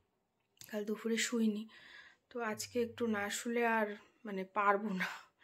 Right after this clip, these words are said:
তো একটু শোবো, খেয়ে এসে তারপরে শোবো। উঠে গেছি আমরা, আমিও উঠে গেছি, সোনাও উঠে গেছে, ওকে রেডিও করে দিয়েছি। এখন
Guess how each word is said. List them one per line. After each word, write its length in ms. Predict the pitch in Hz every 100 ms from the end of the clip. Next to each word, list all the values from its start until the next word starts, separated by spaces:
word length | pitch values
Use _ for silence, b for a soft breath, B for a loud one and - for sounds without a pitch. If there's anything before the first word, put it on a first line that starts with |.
| B B B B
তো 40 | - -
একটু 200 | - 247 -
শোবো, 300 | 226 208 202 214
খেয়ে 240 | - 202 208 202
এসে 140 | - 254
তারপরে 280 | 220 220 214 -
শোবো। 240 | 226 226 - _ _ - _ _ - -
উঠে 240 | 269 277 294
গেছি 240 | 285 285 311 277
আমরা, 240 | 269 269 285 349
আমিও 200 | 277 269 277
উঠে 160 | 285 302
গেছি, 240 | 285 285 320 311
সোনাও 300 | 277 262 277 285
উঠে 140 | 294 294
গেছে, 180 | 285 294
ওকে 120 | 285 262
রেডিও 240 | 240 269 285
করে 160 | 277 262 262
দিয়েছি। 320 | 277 247 277 359 B B B - -
এখন 260 | - 247